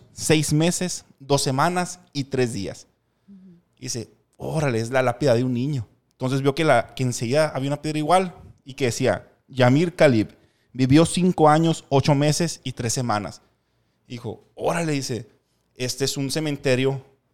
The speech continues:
de niños". Y vio que el, el que había vivido más había vivido once años. Y le dio tanto sentimiento que se puso a llorar. Se puso a llorar y en eso llegó un, un viejito, un velador.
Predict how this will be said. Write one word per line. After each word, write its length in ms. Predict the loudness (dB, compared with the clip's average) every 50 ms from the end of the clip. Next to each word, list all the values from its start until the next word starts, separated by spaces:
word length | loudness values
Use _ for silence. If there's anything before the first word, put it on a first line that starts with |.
| _ _ _
de 180 | _ -6 -6 -4
niños". 560 | -4 -4 -4 -4 -4 -4 -4 -6 -8 -12 -16 _ -4
Y 140 | -4 -2 2
vio 180 | 2 2 2
que 80 | 2 0
el, 160 | 0 -2 -2 -4
el 180 | -4 -4 -2
que 80 | -2 0
había 140 | 0 0 0
vivido 280 | 0 0 0 0 0
más 220 | 0 0 0 0 -2
había 200 | -2 -2 0 -2
vivido 240 | 0 0 0 0 0
once 260 | 0 0 -2 -2 0
años. 340 | 0 0 0 -2 -6 -8 -12 _ _ _
Y 100 | -4 0
le 80 | 4 4
dio 140 | 4 4 4
tanto 280 | 2 -2 -2 -2 -4
sentimiento 680 | -4 -4 -6 -6 -4 -4 -2 -2 -2 -2 -2 -4 -4 -2
que 100 | -2 -4
se 120 | -4 -4
puso 240 | -4 -4 0 0 2
a 20 |
llorar. 440 | 4 4 4 2 0 -2 -4 -10 _ _
Se 160 | -8 -8 -6 -6
puso 200 | -6 -2 -2 0
a 40 |
llorar 580 | 0 2 4 4 4 4 2 0 -6 -12 -20 _ _ -4
y 100 | -2 -2
en 80 | 0
eso 160 | 0 0 0
llegó 200 | 0 2 2 2
un, 320 | 0 0 0 0 -2 -2 -4 -4
un 200 | -4 -2 -2 0
viejito, 380 | -2 -4 -4 -4 -6 -6 -4 -6
un 80 | -2
velador. 500 | -2 0 2 4 4 4 2 0 -2 -10